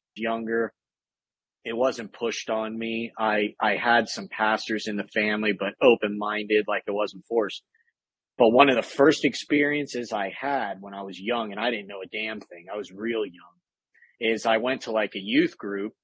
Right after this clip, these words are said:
and this guy who taught it was a recovering alcoholic. He had a good energy, but you could tell that this man was tortured, right?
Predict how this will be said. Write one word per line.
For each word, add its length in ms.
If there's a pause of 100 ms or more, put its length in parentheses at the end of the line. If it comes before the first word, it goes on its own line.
(140)
and 80
this 180
guy 520
who 140
taught 400
it 120
was 260
a 60
recovering 600
alcoholic. 800
He 80
had 100
a 140
good 320
energy, 600
but 160
you 80
could 200
tell 400
that 160
this 240
man 400
was 240
tortured, 580
right? 300